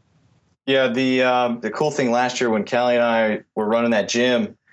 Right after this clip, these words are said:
I know Mopar and I X F K S on the blog, so they,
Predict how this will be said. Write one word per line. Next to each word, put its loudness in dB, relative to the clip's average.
I -4
know 2
Mopar 0
and -2
I 0
X -2
F 0
K 2
S 0
on 0
the -2
blog, 0
so -6
they, 0